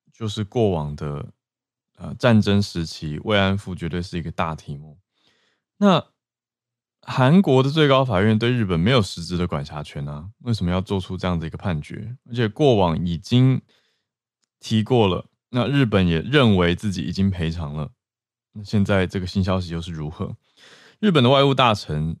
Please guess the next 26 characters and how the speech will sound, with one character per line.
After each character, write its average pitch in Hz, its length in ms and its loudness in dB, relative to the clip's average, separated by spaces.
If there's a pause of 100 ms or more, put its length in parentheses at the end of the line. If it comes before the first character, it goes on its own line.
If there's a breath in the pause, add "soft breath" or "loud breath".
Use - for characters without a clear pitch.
(120)
叫 107 140 -4
上 107 240 2
川 101 240 2
洋 82 260 0
子， - 260 -10 (240)
他 104 120 -4
就 104 140 0
有 90 80 0
针 98 220 0
对 98 180 2
韩 87 180 -4
国 87 200 -4
高 104 180 0
等 92 180 0
法 80 200 -6
院 85 280 -4
二 127 120 -2
十 110 80 0
三 101 260 -2
号， 101 160 0
就 95 80 -4
自 95 160 -12
己 101 180 -18
前 107 160 0
几 104 140 0
天 90 320 -2